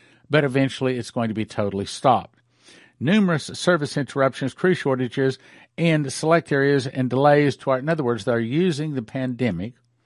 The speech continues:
as an excuse not to deliver fertilizer. Says a major U S railway freight carrier has ceased business with one of the largest fertilizer producers in the country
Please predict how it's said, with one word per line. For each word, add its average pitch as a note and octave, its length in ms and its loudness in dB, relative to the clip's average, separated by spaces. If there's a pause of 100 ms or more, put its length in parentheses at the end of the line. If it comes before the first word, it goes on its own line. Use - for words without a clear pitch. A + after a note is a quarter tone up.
(420)
as C#3 240 0
an F3+ 100 0
excuse C3+ 640 -2 (140)
not C#3 400 0 (180)
to - 100 -8
deliver B2+ 640 0 (440)
fertilizer. C3+ 720 -2 (960)
Says D#3+ 260 4
a D3+ 40 0
major F#3 300 4
U F3 240 4
S - 160 0
railway C#3 400 4
freight C#3+ 300 -2
carrier B2 280 0
has A#2 240 -4
ceased - 340 0
business B2 320 -2
with G#2+ 180 -6
one C3 240 2
of A2+ 60 0
the G2+ 60 0
largest D3 460 0
fertilizer C#3 500 0
producers B2+ 580 -4
in A#2+ 120 -4
the G2+ 80 -6
country B2 460 -4